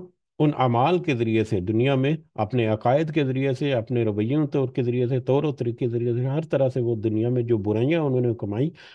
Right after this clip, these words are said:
वो उनके सामने वहाँ पर आ जाएंगी। "व हाक बिहिम", और वो घेर लेगा उनको, अ, बिहिम, वो अजाब, <clears throat> "मा कानू बिही यस्तहजिऊन", जिसका वो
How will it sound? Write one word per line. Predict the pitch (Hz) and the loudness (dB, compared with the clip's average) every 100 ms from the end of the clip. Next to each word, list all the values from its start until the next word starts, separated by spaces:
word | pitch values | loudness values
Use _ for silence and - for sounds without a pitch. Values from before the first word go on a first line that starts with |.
| - | -6
वो | 120 151 | 0 2
उनके | 151 135 | 2 0
सामने | 135 127 120 143 | 0 2 2 2
वहाँ | 131 120 110 | 2 2 2
पर | 143 165 _ _ - | 0 -4 _ _ 0
आ | 117 | 2
जाएंगी। | 123 113 120 156 | 2 0 0 -2
"व | 123 | -2
हाक | 117 135 160 175 | 0 0 0 -2
बिहिम", | 131 127 160 196 - _ _ | -2 2 2 0 -6 _ _
और | - 143 | -2 0
वो | 135 110 | 0 0
घेर | 104 170 190 | 4 4 6
लेगा | 156 131 131 | 4 4 2
उनको, | 120 123 160 175 - _ _ _ _ _ _ _ _ _ _ _ _ _ _ _ - | 2 0 -2 -4 -8 _ _ _ _ _ _ _ _ _ _ _ _ _ _ _ -8
अ, | 131 127 123 | 2 4 4
बिहिम, | 123 131 170 | 4 4 4
वो | - 127 143 | 2 2 4
अजाब, | 123 117 123 151 - _ - | 4 4 2 2 -2 _ -12
<clears throat> | - - 156 - - _ _ _ _ _ _ | -8 -4 -2 -2 -6 _ _ _ _ _ _
"मा | 120 165 | 2 2
कानू | 180 165 160 156 | 4 4 4 4
बिही | 147 147 143 | 4 4 4
यस्तहजिऊन", | 135 131 127 127 120 170 180 | 2 2 2 2 2 -2 0
जिसका | 131 131 156 | -2 0 0
वो | 139 | 2